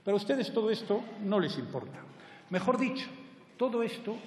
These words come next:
que las cosas mejoran, les importa. ¿Y saben por qué? Porque les perjudica. Les hace mucho daño. Ustedes necesitan que esto no vaya bien, si no,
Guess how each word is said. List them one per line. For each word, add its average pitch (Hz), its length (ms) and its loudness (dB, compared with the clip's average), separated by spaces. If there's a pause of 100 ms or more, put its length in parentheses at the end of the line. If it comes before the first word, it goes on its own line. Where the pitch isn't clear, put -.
que 160 120 -4
las 151 160 -2
cosas 196 300 -4
mejoran, 190 440 -2 (400)
les 185 220 2
importa. - 680 -2
¿Y 175 60 -6
saben 233 300 -4
por - 140 -4
qué? 139 160 -4 (240)
Porque 147 380 -4
les 139 240 -4
perjudica. - 760 -8 (840)
Les 170 280 0
hace 214 300 4
mucho 190 340 2
daño. 131 320 2 (560)
Ustedes 233 500 4
necesitan 226 760 2
que 208 180 6
esto 220 240 2
no 214 140 4
vaya 208 220 4
bien, 226 320 0
si 202 220 -4
no, 269 360 4